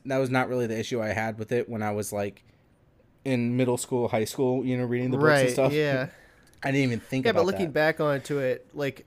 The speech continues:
Speaker 2: from a healthy perspective, you're
Speaker 1: Yeah.
Speaker 2: like, "That's just so toxic and
Speaker 1: Mm-hmm.
Speaker 2: awful."
Speaker 1: Mm-hmm. Yeah,
Speaker 2: It's
Speaker 1: ex-
Speaker 2: not even, like, endearing or interesting.
Speaker 1: <laughs> No, it's not. And it's just t-, it's scary, too, to think. It's like,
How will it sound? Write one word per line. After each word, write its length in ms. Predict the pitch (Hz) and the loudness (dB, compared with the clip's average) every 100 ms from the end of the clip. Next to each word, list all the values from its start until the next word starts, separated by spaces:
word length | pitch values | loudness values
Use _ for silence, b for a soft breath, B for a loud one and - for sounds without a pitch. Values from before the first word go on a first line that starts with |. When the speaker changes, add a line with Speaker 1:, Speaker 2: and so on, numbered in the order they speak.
| - | -6
Speaker 2:
from 140 | 160 | -2
a 100 | 139 | -2
healthy 320 | 135 139 139 | 0 -2 -2
perspective, 600 | 127 127 - 127 120 120 147 | -6 -6 -4 -6 -4 -4 4
you're 80 | 147 | 6
Speaker 1:
Yeah. 120 | 117 | 6
Speaker 2:
like, 80 | 113 | 2
"That's 300 | 143 - - | -4 -6 -12
just 340 | - - - | -12 -10 -6
so 200 | 147 151 | -2 0
toxic 720 | 156 - 135 143 - 135 - | -2 -2 0 0 -2 -4 -4
and 120 | 135 147 | -2 0
Speaker 1:
Mm-hmm. 100 | 131 | 2
Speaker 2:
awful." 500 | 127 143 131 139 - - | 0 0 -2 -4 -6 -6
Speaker 1:
Mm-hmm. 380 | 143 147 151 151 - _ B B B | -2 0 0 -2 -8 _ B B B
Yeah, 260 | - 156 135 | 2 4 4
Speaker 2:
It's 80 | 117 135 | 2 2
Speaker 1:
ex- 20 | |
Speaker 2:
not 200 | 185 185 | 4 6
even, 220 | 175 175 | 6 6
like, 180 | 165 156 | 4 4
endearing 580 | 160 151 143 160 160 151 | -2 0 2 4 6 4
or 120 | 139 | 4
interesting. 800 | 131 160 143 127 - 185 160 190 | 2 0 0 -2 2 6 8 8
Speaker 1:
<laughs> 180 | 208 202 | 6 6
No, 220 | 208 202 | 6 6
it's 200 | 147 - | 4 2
not. 480 | 156 143 170 156 113 | 0 0 0 -2 -2
And 180 | 135 131 | -2 -2
it's 240 | 139 - | -2 -6
just 300 | 147 143 - - | -8 -8 -12 -16
t-, 160 | - - | -16 -8
it's 140 | 135 | -6
scary, 640 | - - - 233 156 120 110 | -6 -6 -4 -2 0 0 -2
too, 260 | 139 135 | 0 0
to 80 | 120 | 0
think. 220 | 107 127 | -2 -4
It's 140 | 131 127 | -4 -2
like, 180 | 123 | -2